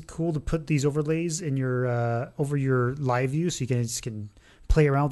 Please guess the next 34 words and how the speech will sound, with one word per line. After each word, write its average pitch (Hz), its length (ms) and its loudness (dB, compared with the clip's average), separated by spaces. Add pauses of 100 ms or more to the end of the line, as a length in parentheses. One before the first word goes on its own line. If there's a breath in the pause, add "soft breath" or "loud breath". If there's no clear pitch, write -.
the - 40 -10
compositions 131 580 0
and 120 180 0 (320 loud breath)
maybe 139 180 4
you 143 80 4
can 127 120 0
challenge 139 340 0
yourselves 104 460 -6
doing 127 240 -4
that. 101 100 -10
I 117 80 -2
think 131 240 -4
I, 127 200 -2 (260)
I 131 80 0
wanna 151 160 0
take 156 180 -4
on 147 60 -2
that 151 120 -4
challenge 151 380 -2
sometimes 151 420 -2
and 135 140 -2
do 143 140 2
it 175 100 -2
just 123 160 -6
for - 100 -10
fun 123 260 -8
and 135 100 -4
see - 160 -4
what 117 100 -4
I 113 60 -4
can 107 260 -8 (440 soft breath)
come 135 120 0
up 127 140 -2
with. 170 280 -6